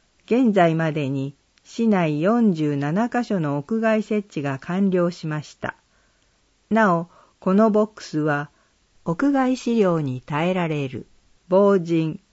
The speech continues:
防水機能を有し、いつでも簡単にエーイーディーを取り出すことができます。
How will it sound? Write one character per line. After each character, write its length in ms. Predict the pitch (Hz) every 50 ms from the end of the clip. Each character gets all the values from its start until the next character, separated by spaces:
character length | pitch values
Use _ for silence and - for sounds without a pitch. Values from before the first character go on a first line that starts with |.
| _ _ _
防 280 | 156 170 202 233 247
水 340 | - - - 233 226 226 214
機 200 | - - 220 220
能 280 | 208 180 160 151 139 139
を 100 | 135 131
有 300 | 143 156 160 151 143 139
し、 340 | - - - 139 - - _ _ _ _ _ _ _ _ _ _ _
い 120 | - 269 269
つ 140 | - 262
で 120 | 233 214 185
も 180 | 165 151 147
簡 260 | 139 - 196 202 220 214
単 360 | - 214 202 196 196 190 185
に 180 | 180 180 - - _ _ _ _ -
エ 200 | 202 214 214 208
ー 260 | 202 202 196 190 190
イ 20 |
ー 40 | 180
デ 80 | 175 196
ィ 120 | 190 185
ー 80 | 170 151
を 100 | 139 143
取 260 | - 151 143 156 196
り 40 | 220
出 140 | 233 233 233
す 100 | 233 -
こ 120 | - 233 220
と 160 | - 202 185
が 140 | 165 139 139
で 140 | 135 131
き 180 | - - - 139
ま 160 | 131 127 131
す。 200 | 127 - _ _